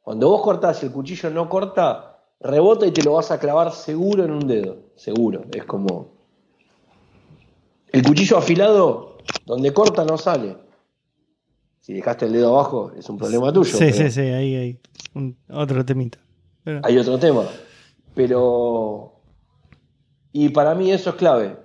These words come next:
Speaker 1: e-, el cuidado de los instrumentos, para, de, de tener la herramienta adecuada para la, para el, lo que voy a hacer.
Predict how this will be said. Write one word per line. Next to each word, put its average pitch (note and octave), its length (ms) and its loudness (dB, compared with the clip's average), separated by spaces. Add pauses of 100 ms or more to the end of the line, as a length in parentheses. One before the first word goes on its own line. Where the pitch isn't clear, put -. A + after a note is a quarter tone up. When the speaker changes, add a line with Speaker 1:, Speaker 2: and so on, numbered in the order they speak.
(120)
Speaker 1:
e-, A2 200 -14
el A#2+ 220 -4
cuidado D#3 520 2
de C#3 80 0
los B2+ 260 -6
instrumentos, D#3+ 760 -2
para, G#2+ 340 -6
de, A#2+ 240 -8
de B2+ 160 4
tener D3 540 2
la B2+ 120 2
herramienta D#3+ 600 0
adecuada D#3+ 460 2
para A#2 240 0
la, G2 400 -8 (1400)
para G2+ 360 0
el, F#2 400 -12 (140)
lo - 180 -8
que F#2+ 80 -6
voy G#2+ 100 2
a G#2+ 60 4
hacer. G#2+ 360 0